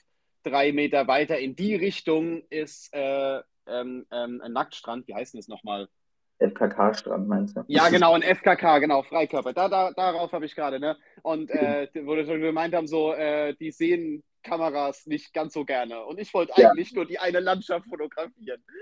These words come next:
Speaker 1: Ja, also,
Speaker 2: <laughs>
Speaker 1: ähm, w-, wer so ein bisschen drüber nachdenkt, dem sollte, d-, d-, für den sollte es logisch klingen, dass man weder ins Fenster noch von der Nachbarin reinfilmt, äh, noch,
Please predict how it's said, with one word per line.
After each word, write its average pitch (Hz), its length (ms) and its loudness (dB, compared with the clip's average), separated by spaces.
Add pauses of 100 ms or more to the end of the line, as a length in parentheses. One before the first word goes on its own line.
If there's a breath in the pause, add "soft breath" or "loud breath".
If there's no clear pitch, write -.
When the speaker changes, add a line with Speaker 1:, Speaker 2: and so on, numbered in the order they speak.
(220 loud breath)
Speaker 1:
Ja, 139 200 0
also, - 320 4
Speaker 2:
<laughs> 202 300 8
Speaker 1:
ähm, 262 220 -4 (240)
w-, 156 160 -8
wer 180 120 -2
so 202 120 -4
ein - 20 -10
bisschen 196 260 -6
drüber 165 260 -4
nachdenkt, 165 600 -6
dem 151 140 -8
sollte, 156 600 -4 (180)
d-, 147 120 -8
d-, 143 160 -18
für 165 120 -10
den 156 140 -6
sollte 156 280 -2
es 147 160 -6
logisch 156 380 -2
klingen, 156 280 -4
dass 147 180 -6
man 143 160 -8
weder 147 260 -6
ins 139 140 -14
Fenster 147 340 -10
noch 131 180 -6 (160)
von 143 100 -4
der 127 100 -6
Nachbarin 160 460 2
reinfilmt, 143 680 -2 (340)
äh, 135 380 0
noch, 143 400 -2